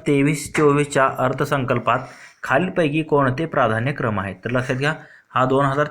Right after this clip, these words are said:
तेवीस चोवीसचा अर्थसंकल्प आपल्याला म्हणजे त्यावेळेस विचारलं होतं. तर तुम्ही सध्याला आता चोवीस पंचवीसचा जो अंत-, आत्ता जो मागच्या वर्षीचा जो झालेला अर्थसंकल्प आहे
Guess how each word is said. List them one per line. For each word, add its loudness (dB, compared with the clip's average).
तेवीस 2
चोवीसचा 2
अर्थसंकल्प -2
आपल्याला -2
म्हणजे -6
त्यावेळेस 2
विचारलं 0
होतं. 0
तर -2
तुम्ही 2
सध्याला 2
आता 0
चोवीस 4
पंचवीसचा 0
जो 4
अंत-, 2
आत्ता 0
जो 2
मागच्या 0
वर्षीचा 0
जो 4
झालेला 4
अर्थसंकल्प -2
आहे -2